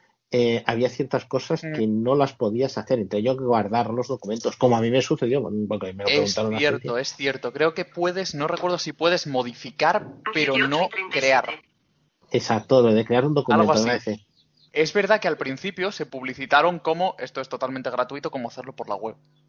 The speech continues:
Speaker 2: Al
Speaker 1: Sí, sí.
Speaker 2: principio. Creo que luego cambiaron la política, es cierto.
Speaker 1: Es
Speaker 2: Eso
Speaker 1: que a mí
Speaker 2: es
Speaker 1: me sonaba eso, ¿no? Es decir,
Speaker 2: Ujú.
Speaker 1: no puedes crear, pero sí puedes modificar. O sea, si alguien te manda un documento de Word que te dicen, "Rellénamelo y devuélvemelo",
Speaker 2: Claro.
Speaker 1: ¿sí se podría hacer? Curioso, pues eso.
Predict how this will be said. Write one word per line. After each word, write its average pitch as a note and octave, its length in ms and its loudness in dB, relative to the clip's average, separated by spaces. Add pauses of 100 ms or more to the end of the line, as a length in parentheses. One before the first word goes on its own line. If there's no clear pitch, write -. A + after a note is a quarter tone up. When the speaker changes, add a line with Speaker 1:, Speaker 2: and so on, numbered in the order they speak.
(160)
Speaker 2:
Al B2+ 160 -2
Speaker 1:
Sí, C3 120 -4
sí. B2 60 -4
Speaker 2:
principio. A#2 360 -4
Creo D3 220 -2
que D#3 80 -4
luego D#3 180 0
cambiaron C3+ 300 -2
la - 100 2
política, A2+ 360 -6
es - 100 -12
cierto. - 340 -10 (1000)
Speaker 1:
Es A2 120 -10
Speaker 2:
Eso A#2+ 100 -2
Speaker 1:
que E3 60 8
a - 20 8
mí F3+ 60 8
Speaker 2:
es F3 80 6
Speaker 1:
me D3+ 60 4
sonaba D3+ 340 0
eso, G#2 260 -4
¿no? A2+ 60 -10
Es A#2+ 180 -12
decir, A2+ 140 -10 (300)
Speaker 2:
Ujú. A#2 160 -12
Speaker 1:
no D#3 200 4
puedes F3 240 4
crear, G#3+ 240 -4
pero F3+ 140 0
sí A3+ 200 -6
puedes F#3+ 300 -6
modificar. A2+ 640 -10
O - 100 -20
sea, - 200 -2
si D3+ 100 -2
alguien D#3 180 2
te E3 100 0
manda D#3+ 200 0
un D3+ 60 -2
documento D3 420 0
de C#3 60 -4
Word D#3 160 0
que C#3+ 100 -2
te C#3 100 -2
dicen, C3+ 240 -4
"Rellénamelo A3 720 2
y G3+ 120 2
devuélvemelo", C3+ 680 0 (100)
Speaker 2:
Claro. A2 200 0
Speaker 1:
¿sí F#2+ 60 -2
se E3 80 2
podría C3+ 260 -2
hacer? A3 240 -8 (760)
Curioso, A#2+ 420 2
pues A#2 200 0
eso. - 280 -4